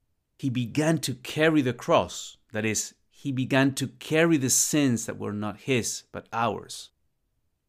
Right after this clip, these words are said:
And that's why this is considered the moment in which Christ instituted the sacrament of baptism.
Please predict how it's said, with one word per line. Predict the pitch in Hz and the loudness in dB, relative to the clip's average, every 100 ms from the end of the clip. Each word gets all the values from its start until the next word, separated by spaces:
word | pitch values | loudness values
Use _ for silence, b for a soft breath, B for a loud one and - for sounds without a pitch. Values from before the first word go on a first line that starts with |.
| _ - | _ -6
And | 139 147 | 0 2
that's | 214 220 | 2 2
why | 170 | 0
this | 117 147 147 | 0 -2 -2
is | 143 | -2
considered | - 127 - - 156 123 104 - | -2 0 0 2 2 2 0 -2
the | 120 | 2
moment | 139 165 170 143 | 6 6 6 2
in | 117 | 2
which | 113 - | -2 -6
Christ | - 139 135 - - | 2 4 4 0 0
instituted | 160 170 - 143 - 127 107 98 - | 4 4 2 -2 -2 0 0 -2 -4
the | 107 | -6
sacrament | - 147 143 - 120 107 | 2 4 4 0 -2 -2
of | 98 95 | -4 -2
baptism. | 110 104 - 98 - - - | -2 -2 -4 -12 -12 -14 -20